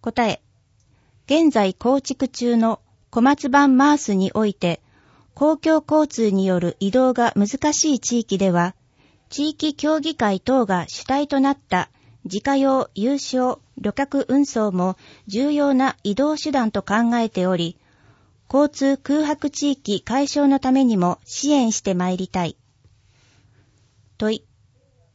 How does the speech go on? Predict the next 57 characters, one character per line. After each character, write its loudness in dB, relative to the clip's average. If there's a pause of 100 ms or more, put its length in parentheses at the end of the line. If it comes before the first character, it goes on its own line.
(280)
地 -4
域 -4
協 2
議 -6
会 0
の -2 (260)
今 4
後 4
の 4
推 -4
進 2
策 -8
と -2 (100)
あ 0
り 0
方 0
に -4
つ -6
い -2
て、 -6 (680)
運 4
営 2
役 -2
員 2
に -2
対 -4
す -6
る -8 (320)
報 -2
奨 -2
金 -2
制 0
度 -2
を -4
求 -6
め 0
る -6
が。 -10 (1120)
答 -6
え。 -6 (1120)
運 2
営 0
体 -4
制 -4
構 -4
築 -8
事 -4
業 0
を -4
活 -10
用 0
い -10
た -6
だ -6
く -8
な -4
ど、 -8